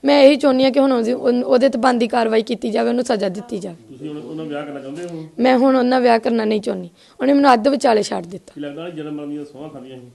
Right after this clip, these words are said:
Speaker 1: ਹਾਂਜੀ, ਉਹਨੇ ਕੀਤੀਆਂ ਸੀ, ਮੈਂ ਨਿਭਾਈਆਂ, ਉਹਨੇ ਨਹੀਂ ਨਿਭਾਈਆਂ।
Speaker 2: ਹੂੰ। ਤੇ ਉਹ ਵੀ ਤੁਹਾਨੂੰ ਪਿਆਰ ਕਰਦਾ ਸੀ ਕਿ ਜਾਂ ਤੁਸੀਂ ਉਹਨੂੰ ਪਿਆਰ ਕਰਦੇ ਸੀ?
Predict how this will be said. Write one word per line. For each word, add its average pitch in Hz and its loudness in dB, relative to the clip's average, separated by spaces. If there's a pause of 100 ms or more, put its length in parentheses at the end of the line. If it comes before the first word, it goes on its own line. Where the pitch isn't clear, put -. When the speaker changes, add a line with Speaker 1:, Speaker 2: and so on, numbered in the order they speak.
(840)
Speaker 1:
ਹਾਂਜੀ, 285 6
ਉਹਨੇ 330 6
ਕੀਤੀਆਂ 294 2
ਸੀ, 320 0
ਮੈਂ 294 4
ਨਿਭਾਈਆਂ, 302 6
ਉਹਨੇ 277 4
ਨਹੀਂ 262 4
ਨਿਭਾਈਆਂ। 269 4
Speaker 2:
ਹੂੰ। - -20 (1500)
ਤੇ 135 -18
ਉਹ 131 -16
ਵੀ 160 -12
ਤੁਹਾਨੂੰ 160 -10
ਪਿਆਰ 135 -10
ਕਰਦਾ 135 -14
ਸੀ 160 -10
ਕਿ 165 -16
ਜਾਂ 170 -12
ਤੁਸੀਂ 156 -16
ਉਹਨੂੰ 147 -10
ਪਿਆਰ 127 -14
ਕਰਦੇ 98 -18
ਸੀ? 92 -20